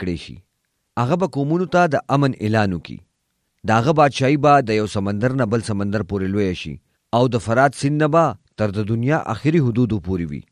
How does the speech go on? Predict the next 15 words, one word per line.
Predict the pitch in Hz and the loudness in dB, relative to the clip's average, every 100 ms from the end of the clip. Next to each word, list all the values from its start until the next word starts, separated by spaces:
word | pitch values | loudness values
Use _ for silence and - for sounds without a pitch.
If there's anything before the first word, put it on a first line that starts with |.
| _ _ _ _ - | _ _ _ _ 4
ای | 127 | 6
زما | 113 113 113 107 | 6 6 4 4
قومه، | 110 113 110 90 - _ | 2 4 4 2 -4 _
ما | - 123 - | -2 -2 0
تاسو | 135 123 | -2 -2
سره | - 120 98 | -2 0 2
لوز | 82 104 104 80 | 6 6 6 4
وکړو | 87 80 67 - _ _ 85 | -2 -4 -6 -10 _ _ -4
او | |
د | 92 | 0
هغې | 92 87 110 107 | 0 0 0 2
تصدیق | 95 - 143 - - | 0 2 0 -2 -8
د | 92 - | -6 -2
قربانۍ | 95 90 98 143 | 0 2 4 2
وینې | 85 120 | 2 2